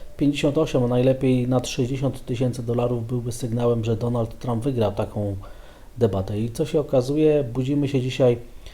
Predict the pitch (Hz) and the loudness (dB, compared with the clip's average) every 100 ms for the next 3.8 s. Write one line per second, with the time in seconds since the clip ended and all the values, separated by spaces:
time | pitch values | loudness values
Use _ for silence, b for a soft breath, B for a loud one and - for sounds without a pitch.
0 | B B 147 143 139 135 131 131 120 123 | B B -2 2 4 4 4 0 -2 0
1 | 127 120 113 123 143 131 123 117 120 117 | 2 4 6 6 6 4 2 0 -2 0
2 | 117 120 117 113 123 120 - 117 117 117 | 0 0 -4 -4 -6 -6 -4 -2 -2 -2
3 | 110 117 110 117 117 131 127 | -4 -4 -2 0 2 4 0